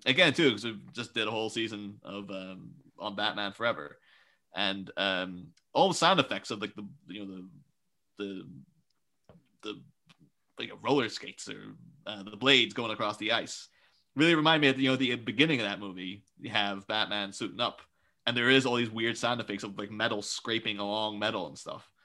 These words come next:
And I was just like, "That sounds exactly like Batman suiting <laughs> up, like, the, all the, the blades on the ice and stuff." It's like, I wonder if it's the same. And that's where they got the idea of Batman Forever. It's like, "Have you ever heard of friggin'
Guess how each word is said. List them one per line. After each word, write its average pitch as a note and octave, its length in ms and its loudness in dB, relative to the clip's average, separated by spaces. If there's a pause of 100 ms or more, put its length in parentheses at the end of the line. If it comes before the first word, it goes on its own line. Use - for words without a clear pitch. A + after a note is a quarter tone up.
(240)
And B2 100 -4
I - 20 -2
was B2+ 100 -4
just C3 100 -6
like, - 100 -16
"That - 160 -18
sounds F3+ 380 -6
exactly B2 480 0
like C#3+ 360 4
Batman G2+ 580 -2
suiting B2 360 -2
<laughs> - 40 4
up, - 280 4
like, A#2 120 0
the, B2 280 -4
all A#2+ 220 -2
the, A#2 120 -12
the B2+ 60 -4
blades C#3+ 300 -2
on A#2 80 -6
the A#2+ 120 -2
ice F3+ 180 -2
and D3+ 80 -16
stuff." F#3+ 100 -14
It's - 60 -18
like, G#2+ 60 -12
I - 20 -10
wonder G3+ 140 -4
if D3 80 -4
it's - 100 -6
the A#2+ 80 -14
same. A#2+ 400 -6 (360)
And B2 100 4
that's C#3+ 160 8
where D3 100 8
they C3 80 10
got B2+ 160 8
the B2 80 8
idea A#2+ 260 8
of A#2 60 0
Batman B2 340 4
Forever. C#3 180 0
It's A#2 40 -6
like, G#2+ 100 -6
"Have A2 80 -6
you A#2 60 2
ever B2+ 160 2
heard C#3 220 2
of D3 80 -2
friggin' D3+ 440 -4